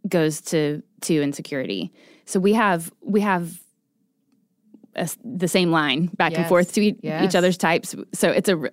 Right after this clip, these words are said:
Speaker 1: it's
Speaker 2: But you go there and s-,
Speaker 1: I go,
Speaker 2: as a
Speaker 1: I go to
Speaker 2: stress
Speaker 1: eight
Speaker 2: help,
Speaker 1: and
Speaker 2: and
Speaker 1: s-,
Speaker 2: he
Speaker 1: and
Speaker 2: goes
Speaker 1: stress, yep.
Speaker 2: as a security help.
Speaker 1: Um,
Speaker 2: Wow.
Speaker 1: but the strength that she referenced to, to take care of myself, it takes a lot to get me there.
Speaker 2: Mm.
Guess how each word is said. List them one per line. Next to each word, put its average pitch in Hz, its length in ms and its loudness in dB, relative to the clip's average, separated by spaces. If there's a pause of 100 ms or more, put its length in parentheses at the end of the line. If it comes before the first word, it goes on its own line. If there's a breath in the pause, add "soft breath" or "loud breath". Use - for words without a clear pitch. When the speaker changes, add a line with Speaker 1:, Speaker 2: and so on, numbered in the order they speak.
Speaker 1:
it's - 440 -8
Speaker 2:
But 185 140 2
you 208 200 2
go 196 140 4
there 170 200 2
and 165 100 -2
s-, - 200 -8 (100)
Speaker 1:
I 196 140 4
go, 190 180 6
Speaker 2:
as 175 160 0
a 190 60 4
Speaker 1:
I 196 60 2
go 196 80 2
to - 60 4
Speaker 2:
stress 180 200 4
Speaker 1:
eight 165 120 2
Speaker 2:
help, 143 220 0
Speaker 1:
and 175 80 0
Speaker 2:
and 165 100 0
Speaker 1:
s-, 160 60 -6
Speaker 2:
he 175 200 0
Speaker 1:
and 170 100 2
Speaker 2:
goes 156 120 2
Speaker 1:
stress, 151 260 0
yep. 147 100 0 (140)
Speaker 2:
as - 160 -14 (200 loud breath)
a 151 40 -10
security 139 460 -10
help. 123 140 -6
Speaker 1:
Um, 170 300 2
Speaker 2:
Wow. - 220 -4 (180)
Speaker 1:
but 175 400 2 (360)
the 185 320 2 (460)
strength - 480 -4
that 151 160 -2
she - 140 -2
referenced 147 500 -2
to, 151 300 2 (160)
to 202 120 -2
take 175 220 -2
care 175 240 2
of 151 240 -4
myself, 135 720 -4 (300)
it 180 160 -2
takes - 320 -2
a 160 80 2
lot 156 400 0
to 170 140 -4 (280)
get 160 180 2
me 139 200 0
there. 117 400 -4 (120)
Speaker 2:
Mm. - 60 -20